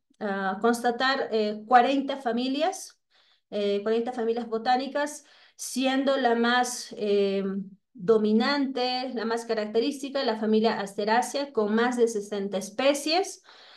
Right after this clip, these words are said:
y la familia Poaceae, con más de cuarenta especies, ¿no?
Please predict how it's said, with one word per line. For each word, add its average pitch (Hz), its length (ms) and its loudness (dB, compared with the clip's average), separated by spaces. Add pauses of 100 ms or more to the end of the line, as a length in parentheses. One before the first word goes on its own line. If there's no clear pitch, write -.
(340)
y 285 280 4
la 247 140 6
familia 233 600 6
Poaceae, 254 760 2 (200)
con 226 260 4
más 247 280 2
de 233 120 0
cuarenta 202 440 -2
especies, - 720 -12
¿no? 277 140 -14